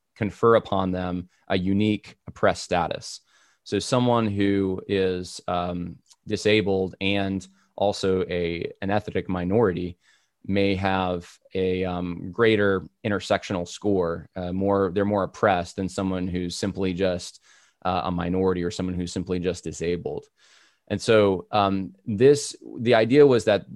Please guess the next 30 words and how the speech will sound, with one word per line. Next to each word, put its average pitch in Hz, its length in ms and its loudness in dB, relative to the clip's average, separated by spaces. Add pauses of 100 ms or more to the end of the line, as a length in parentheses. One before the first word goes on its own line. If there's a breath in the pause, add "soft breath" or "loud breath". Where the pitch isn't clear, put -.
th-, 71 180 -12
these 120 240 2
people 113 300 0
have 98 320 0
unique 104 480 0
needs, 104 600 0 (120)
political 107 420 2
needs, 123 380 0
and 98 260 -4
they 101 80 0
need 98 180 0
political 98 360 -2
representation. 95 880 -2
That's 92 180 -2
where 92 80 2
identity 90 300 -2
politics 92 480 -4
comes 95 240 -4
in. 104 180 -2
They 95 80 -2
have 92 140 -4
unique 98 340 -2
insights. 92 640 -2 (680 soft breath)
Um, 98 420 2 (220)
the 117 140 0
glue 151 300 4
that 170 160 4
kind 135 200 0
of 113 60 4
makes 107 480 -2